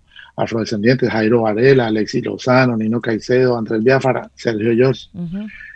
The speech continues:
Speaker 1: Y siempre viviré agradecido por eso. Entonces, bueno, y siempre la vida me lleva como a eso. Mira, cuando tú hablas, Cesaria, estamos hablando, tú sabes, de la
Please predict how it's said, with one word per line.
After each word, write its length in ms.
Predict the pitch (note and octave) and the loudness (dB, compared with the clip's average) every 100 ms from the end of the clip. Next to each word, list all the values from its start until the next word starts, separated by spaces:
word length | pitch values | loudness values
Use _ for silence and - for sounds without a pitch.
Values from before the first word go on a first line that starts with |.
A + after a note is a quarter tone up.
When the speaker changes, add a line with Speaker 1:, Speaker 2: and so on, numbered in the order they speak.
| - _ - | -20 _ -6
Speaker 1:
Y 180 | B2 | -4
siempre 460 | G#2 - C3 C3+ D#3+ | -2 4 4 6 6
viviré 240 | D3 A2+ | 8 6
agradecido 500 | A2+ C3 B2+ A2+ B2 A#2 | 6 4 4 4 2 2
por 120 | B2 | 0
eso. 160 | A2 | -2
Entonces, 480 | A2+ G#2 B2+ D#3+ D3+ - - | -4 -2 2 2 2 -4 -4
bueno, 260 | - D#3 B2 - | 2 4 4 0
y 140 | A#2+ | 0
siempre 300 | - C#3 F3+ | 2 4 6
la 100 | F3 | 8
vida 200 | C3+ C#3 | 8 8
me 120 | E3 A#2+ | 6 4
lleva 220 | A#2+ D3 | 2 2
como 300 | C3+ B2+ A#2 | 0 -2 0
a 80 | F#3 | -2
eso. 180 | - A#2+ | -4 -4
Mira, 260 | C3+ C#3 | -2 -2
cuando 240 | B2 A#2 A2 | -4 -6 -2
tú 180 | B2+ C3 | 0 2
hablas, 300 | D3 D#3 - | 4 2 0
Cesaria, 500 | B2 C3 B2+ D3 - _ _ _ _ _ _ _ _ | -4 0 2 0 -2 _ _ _ _ _ _ _ _
estamos 260 | - - G#2+ | -12 -6 2
hablando, 360 | B2 A2+ A2 A#2+ | 4 6 4 2
tú 120 | B2+ | 0
sabes, 280 | B2+ B2 A#2 | 2 2 2
de 100 | G#2 | 0
la 220 | G#2 | -4